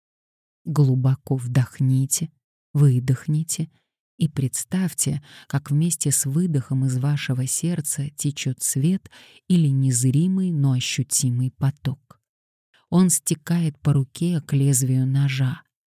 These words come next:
капает с острия тяжёлыми каплями, как будто чернила наполняют перьевую ручку. Теперь проведите лезвием ножа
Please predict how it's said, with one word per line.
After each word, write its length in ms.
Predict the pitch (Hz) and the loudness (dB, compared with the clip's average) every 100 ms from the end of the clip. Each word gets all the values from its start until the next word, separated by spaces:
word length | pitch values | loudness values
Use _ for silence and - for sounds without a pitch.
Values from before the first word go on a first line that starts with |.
| _ _ _ | _ _ _
капает 500 | 147 135 - 131 123 | 0 0 2 -2 -2
с 140 | - | -4
острия 640 | 139 - 139 131 131 135 139 | -4 -2 -2 0 0 0 -2
тяжёлыми 640 | - 127 127 131 131 131 | -4 -2 0 0 0 0
каплями, 800 | 131 - 156 139 - 131 143 - _ _ _ | -4 -4 -2 -2 -4 -4 -6 -10 _ _ _
как 180 | - 135 | -4 0
будто 300 | 131 - 135 | 2 2 -2
чернила 800 | - - 127 123 156 180 160 151 | -4 -2 0 2 4 4 0 -2
наполняют 920 | - 147 147 135 127 127 147 175 165 - | 2 2 2 -2 0 0 0 0 -2 -2
перьевую 640 | 143 131 127 123 127 131 | 0 2 2 2 2 2
ручку. 520 | 127 120 - - 156 - _ _ _ _ _ _ | 0 -2 -8 -12 -14 -16 _ _ _ _ _ _
Теперь 420 | 165 156 196 202 | -2 0 0 -2
проведите 640 | - 147 139 139 156 147 139 | 0 2 2 2 2 2 4
лезвием 600 | 135 135 123 127 127 127 | 4 4 2 2 2 2
ножа 460 | 131 120 139 180 | 0 0 0 0